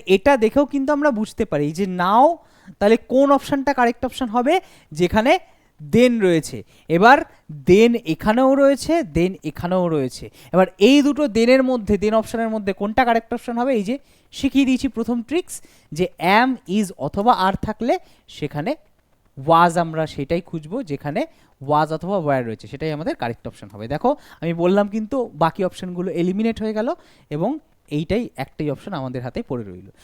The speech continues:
তা দুটো টেকনিক তোমরা শিখলে। এবার এই যে দুটো টেকনিক এটা কিন্তু কাজে লাগবে। চলো এবার দেখে নিচ্ছি নেক্সট কোয়েশ্চেন, কিন্তু নেক্সট কোয়েশ্চেনে দেখবে একটা মজা রয়েছে। সেই মজাটা কি বলো তো? চলো দেখে নিই একটু।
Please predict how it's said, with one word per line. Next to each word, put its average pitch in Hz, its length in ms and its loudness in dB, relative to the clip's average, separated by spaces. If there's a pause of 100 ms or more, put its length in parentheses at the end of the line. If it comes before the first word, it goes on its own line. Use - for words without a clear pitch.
(160)
তা 214 60 0
দুটো 226 320 0
টেকনিক 269 380 0
তোমরা 214 240 -2
শিখলে। 294 460 0 (400)
এবার 214 240 6
এই 233 80 6
যে 233 120 4
দুটো 233 360 0
টেকনিক 320 400 -2 (140)
এটা 175 200 0
কিন্তু 233 280 -4
কাজে 180 340 0
লাগবে। 147 220 0
চলো 285 140 10
এবার 302 180 12
দেখে 294 180 8
নিচ্ছি 320 200 8
নেক্সট 247 380 8
কোয়েশ্চেন, 247 360 6
কিন্তু 226 200 2
নেক্সট 220 440 6
কোয়েশ্চেনে 302 360 6
দেখবে 240 260 8
একটা 226 160 4
মজা 185 400 6
রয়েছে। 147 340 0 (420)
সেই 202 140 8
মজাটা 202 320 8
কি 254 140 6
বলো 254 160 8
তো? 262 80 2
চলো 220 220 2
দেখে 190 240 6
নিই 185 120 4
একটু। - 240 -6